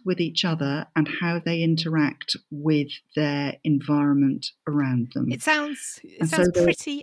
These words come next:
Speaker 2: epic. <laughs>
Speaker 1: It is, it is absolutely epic. You would need to allow at least a couple of hours to, to see it. It's, it is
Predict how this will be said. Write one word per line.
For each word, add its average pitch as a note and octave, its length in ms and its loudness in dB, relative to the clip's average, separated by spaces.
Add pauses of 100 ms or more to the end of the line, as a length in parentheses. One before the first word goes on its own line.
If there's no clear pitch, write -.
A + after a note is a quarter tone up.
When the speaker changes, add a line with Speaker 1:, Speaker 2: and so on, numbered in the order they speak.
Speaker 2:
epic. - 560 -10 (160)
<laughs> C#4 100 6 (1000)
Speaker 1:
It A3 140 8
is, G#3+ 220 2
it A#3 180 6
is A#3 240 -4
absolutely G3 640 0
epic. D#3+ 240 -2
You F#3 200 0
would G3+ 120 2
need G3 320 6
to F3 180 0
allow D#3 580 4
at - 120 0
least E3 580 -2
a E3+ 60 -2
couple D#3 300 -4
of C#3+ 80 -4
hours C3+ 720 -2
to, C3 360 -2 (340)
to - 80 -4
see C#3 240 0
it. C3 260 -4 (560)
It's, D3+ 260 -6
it E3 180 -2
is D#3+ 200 0